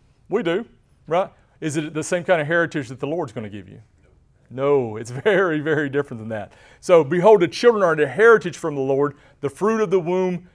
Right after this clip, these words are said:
is a reward." Do we treat children like they're a reward?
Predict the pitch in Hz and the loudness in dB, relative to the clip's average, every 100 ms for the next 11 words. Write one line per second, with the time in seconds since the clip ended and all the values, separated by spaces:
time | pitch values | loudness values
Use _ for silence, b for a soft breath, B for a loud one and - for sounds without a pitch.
0 | b b 175 175 160 156 131 143 131 147 | b b 2 2 2 -2 -2 -6 -4 -4
1 | 120 101 - _ _ _ - 165 165 220 | -4 -8 -16 _ _ _ -2 -2 0 -4
2 | - - 214 185 - - 196 156 113 117 | -4 -4 -4 -4 -10 -4 -2 -2 -2 -6
3 | 113 113 _ _ - 123 123 - 123 107 | -8 -12 _ _ -4 -2 -2 -6 -6 -6
4 | 98 98 101 120 95 - | -10 -12 -8 -6 -8 -16